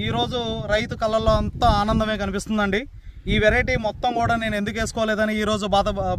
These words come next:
బాధపడగలుగుతున్నాడు. ఈ వెరైటీ రైతుకు చాలా ఆనందాన్ని ఇచ్చింది. మరియు ఈ చుట్టుపక్కల గ్రామాలలో ఉన్న రైతులందరూ కూడా ఈ సదవకాశాన్ని వినియోగించుకోగలరు. ఈ మార్కెట్ ఖమ్మంపాడు, ముచ్చింతల,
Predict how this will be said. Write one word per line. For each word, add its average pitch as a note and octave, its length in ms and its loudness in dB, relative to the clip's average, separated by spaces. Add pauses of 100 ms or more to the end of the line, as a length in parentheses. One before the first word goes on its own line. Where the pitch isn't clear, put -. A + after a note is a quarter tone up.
బాధపడగలుగుతున్నాడు. G#3 840 4 (560)
ఈ G#3 160 0
వెరైటీ A3+ 280 4 (120)
రైతుకు G#3 260 -2 (100)
చాలా G#3 200 4 (180)
ఆనందాన్ని G#3+ 400 0
ఇచ్చింది. G#3 280 -2 (600)
మరియు A#3+ 240 4 (220)
ఈ - 20 -2 (100)
చుట్టుపక్కల B3+ 500 -2
గ్రామాలలో A3+ 600 6 (480)
ఉన్న A3 140 4
రైతులందరూ A3 560 4
కూడా G#3 260 4 (140)
ఈ - 20 -2 (360)
సదవకాశాన్ని G#3+ 720 4
వినియోగించుకోగలరు. G3+ 760 2 (580)
ఈ - 20 0 (100)
మార్కెట్ A3+ 340 2
ఖమ్మంపాడు, G#3+ 520 4 (140)
ముచ్చింతల, G#3 420 2